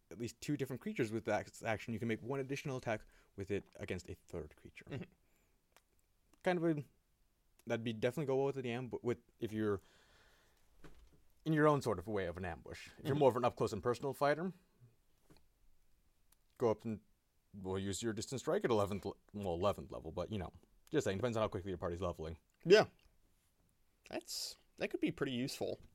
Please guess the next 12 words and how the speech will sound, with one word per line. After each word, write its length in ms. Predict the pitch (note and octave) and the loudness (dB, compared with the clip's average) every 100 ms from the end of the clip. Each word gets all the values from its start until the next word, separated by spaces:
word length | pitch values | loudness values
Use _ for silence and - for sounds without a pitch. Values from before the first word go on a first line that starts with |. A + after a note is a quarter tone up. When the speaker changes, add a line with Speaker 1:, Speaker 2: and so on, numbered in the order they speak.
| _ - | _ -2
Speaker 2:
I 100 | D3 | 0
could 160 | D#3 | 0
see 120 | - D#3 | 0 4
that 160 | C3 | 4
kinda 160 | C3 A#2 | 2 -2
playing 340 | - A2+ A2+ | -2 -2 -2
out 200 | A2 A2+ - _ - - - _ _ _ _ _ _ _ | -4 -6 -10 _ -20 -20 -20 _ _ _ _ _ _ _
several 360 | - B2 A2+ A2 | -2 0 2 0
different 280 | A2 - B2 | -2 -6 -4
ways, 480 | G#2+ A2 A2 - - | 0 0 0 -4 0
but, 220 | A2+ G#2 - - - | 2 2 -2 -18 2
yeah. 240 | C3 D#3 | 6 6